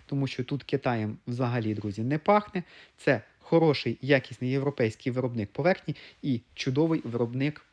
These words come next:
польський духових шаф, який на сьогоднішній день себе досить непогано зарекомендував. Ви скажете, є кращі.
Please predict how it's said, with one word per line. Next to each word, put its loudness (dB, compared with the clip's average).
польський 4
духових 0
шаф, 2
який 0
на 2
сьогоднішній -6
день 0
себе -6
досить 0
непогано -2
зарекомендував. 2
Ви -2
скажете, -6
є -2
кращі. -8